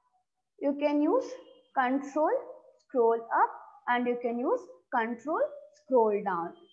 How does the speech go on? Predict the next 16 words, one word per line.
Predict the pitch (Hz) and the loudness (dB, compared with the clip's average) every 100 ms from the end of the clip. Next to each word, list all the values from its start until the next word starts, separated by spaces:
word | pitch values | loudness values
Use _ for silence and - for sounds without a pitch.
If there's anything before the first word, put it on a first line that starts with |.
| _ | _
So | 233 | 0
I'm | 226 226 | 2 0
again | 226 220 330 | -6 -2 2
repeating, | 339 330 294 294 370 440 | 2 2 0 2 2 2
if | 320 - | 0 2
you | 269 | 0
want | 247 240 240 | 2 2 2
to | 240 226 | 2 2
zoom | 233 254 254 | 2 2 4
in, | 359 523 - - _ _ | 2 0 -8 -20 _ _
control | 285 277 311 - 339 453 - - - - | 4 6 4 2 2 2 0 -10 -20 -18
scroll | - 277 285 294 | 4 10 10 10
up | 330 - | 4 2
you | 302 294 | 0 0
can | 302 302 | 0 2
use, | 320 523 | 2 2